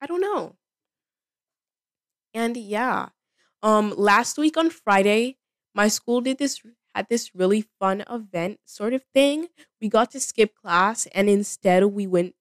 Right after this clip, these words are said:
to different speakers talking about what they do and their professions. And I went to a fashion student, a cardiology nurse, and then also an archaeologist, and listened to what they had to say about their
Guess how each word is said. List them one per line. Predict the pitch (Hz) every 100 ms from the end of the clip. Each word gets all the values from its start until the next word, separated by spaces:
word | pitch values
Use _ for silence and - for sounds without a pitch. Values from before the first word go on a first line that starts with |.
| _
to | -
different | 175 175 180 185 -
speakers | - - 185 - 196 202
talking | - 185 -
about | 185 180 175
what | 170 175
they | 165
do | 160 170 180 185
and | 180
their | 165 165
professions. | - - - 175 - 190 196 220 240 - - _ _ _ _ _ _ _
And | 220 208
I | 202
went | 220 254
to | 302
a | 277
fashion | - 185 202 - 240
student, | - 240 262 269 294 - _ _ _ _
a | 180
cardiology | - - 208 202 190 190 202 226
nurse, | 226 226 233 240 - - -
and | 208
then | 214 214 -
also | - 220 254 - 190 190 185
an | 202 196 -
archaeologist, | 190 - 190 175 180 190 226 - - _ _ _ _ _ -
and | 208 190
listened | 190 196 190 196
to | 214
what | 180 -
they | 190
had | 202 180
to | -
say | - - 175 170 175 180
about | - 175 170 170
their | 170